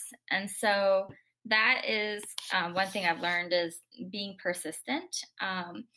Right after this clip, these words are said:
and I was just looking at some other data from other social enterprises, and I've noticed that it takes about seven to eight years for a social enterprise to really start to scale. So it really is, like, a long haul game.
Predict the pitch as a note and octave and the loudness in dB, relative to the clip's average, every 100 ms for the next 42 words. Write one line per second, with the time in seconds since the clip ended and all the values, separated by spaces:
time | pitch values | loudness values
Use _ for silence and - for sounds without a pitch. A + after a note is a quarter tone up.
0 | _ _ _ _ G3 F#3 G#3+ A3+ A#3 G#3 | _ _ _ _ 2 4 4 4 0 -2
1 | G#3 G#3 F3 F3 G3 F3+ F3+ F3 F3 F3 | -2 0 0 0 -4 -2 2 2 2 -2
2 | F3 F#3 E3+ E3+ F3+ F3+ G3+ G3+ F3+ - | 0 2 2 0 -2 0 0 -2 -6 -2
3 | F3 F3 F3 E3+ E3+ D#3+ D#3+ - F3 F3 | -4 -4 -4 -4 -2 -4 -4 -2 -2 -2
4 | E3 _ - - G3+ G#3 G#3 B3 E4 - | -8 _ -20 -2 -2 2 2 2 0 2
5 | G3+ F3 - F#3+ - F#3+ E3 E3 E3 - | 2 2 -2 -4 -4 -2 0 0 -4 -6
6 | - A3+ G3 G3 A3 F#3+ F#3+ - E3+ G3 | -6 0 0 0 -2 -2 -2 -2 -2 0
7 | D4+ - - A#3+ A#3+ G#3 G#3 G3 F#3+ G3+ | -2 -4 -2 -2 0 -4 -2 -4 -4 -6
8 | G#3+ A3 A#3 - - F#3+ F3+ F3+ - _ | -4 -4 -6 -10 -12 -6 -4 -4 -8 _
9 | _ - F3+ F3+ G3 - F3+ - F3+ - | _ -4 -2 -2 -4 -2 -2 -2 -10 -10
10 | - D3 A3 F#4 - _ _ _ - A#3+ | -4 -2 0 -2 -6 _ _ _ -4 0
11 | A#3+ C4+ D#4 A3+ G#3+ G3 F#3 E3+ E3 D#3+ | 4 4 4 2 2 0 0 0 4 2
12 | E3+ - D#3 D3+ D3 C#3 A2+ F2 | 0 -4 0 0 -2 -4 -2 -4